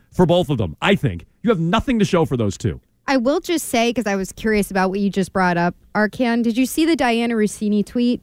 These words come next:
Speaker 2: about the Titans and what they said their reason for, um, firing Vrabel straight out? She tweeted, "The Titans believe trading Vrabel was too complicated, would take too long per sources.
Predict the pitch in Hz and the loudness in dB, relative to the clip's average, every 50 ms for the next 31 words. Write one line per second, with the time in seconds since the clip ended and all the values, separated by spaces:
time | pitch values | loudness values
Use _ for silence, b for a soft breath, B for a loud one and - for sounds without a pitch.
0 | _ - 202 180 - 180 180 185 196 208 - - _ - 233 214 - - 226 226 | _ -4 -2 0 0 2 2 2 2 0 -2 -4 _ -4 -4 -4 0 0 0 0
1 | 214 - 240 240 247 247 247 - - - b b b b b b 214 208 196 220 | 0 0 0 2 2 0 -2 -4 -10 -20 b b b b b b 4 4 6 4
2 | 220 220 - 208 190 240 233 233 - - - - - - 294 285 269 233 208 202 | 4 2 0 0 0 2 2 2 0 -4 -10 -12 -6 -2 0 0 0 0 -2 -2
3 | 208 233 220 208 214 254 269 247 233 240 220 202 - - 226 208 202 190 180 165 | -2 0 0 2 2 2 2 2 2 0 0 -2 -2 0 0 2 2 2 2 0
4 | b b b b b b b b b b _ _ - 220 208 202 185 180 180 175 | b b b b b b b b b b _ _ 0 0 2 2 2 0 0 -2
5 | 175 165 - - _ - - - - 247 254 294 294 254 220 196 185 - - 202 | -4 -6 -8 -12 _ -20 -20 -4 0 2 2 2 2 2 0 0 -2 -2 -2 -2
6 | 185 180 175 185 180 - - - 208 202 190 226 240 202 175 170 175 - - - | -2 -2 -2 -2 -4 -4 -2 -2 -2 0 0 0 0 0 0 0 -2 -4 -8 -10
7 | - - 226 208 - - - 247 226 214 214 202 180 160 - - 226 208 - 240 | -6 -4 -4 -4 -4 -2 -2 0 2 2 2 2 0 -2 -4 -4 -4 -2 0 0
8 | 254 269 262 262 226 - - 247 240 240 233 226 202 - - - - 415 440 370 | 0 0 0 0 -2 -2 0 0 2 4 4 2 2 -2 -6 -4 0 2 2 2
9 | 294 226 233 233 226 202 233 233 226 202 190 - - - 330 339 - 254 254 254 | 2 2 2 2 2 4 4 4 4 4 2 2 0 0 0 0 2 0 -2 0
10 | 226 254 240 - 262 247 240 226 208 196 - - - 202 185 - - - - 240 | 0 -2 -2 0 0 0 0 0 0 -2 -2 -2 -2 -4 -4 -6 -8 -6 -2 0
11 | 233 214 208 202 202 208 - - 208 185 - 208 196 196 180 - 208 202 190 - | 0 2 2 2 0 0 -2 -4 -6 -6 -4 -2 -2 -2 -2 0 0 0 -2 -2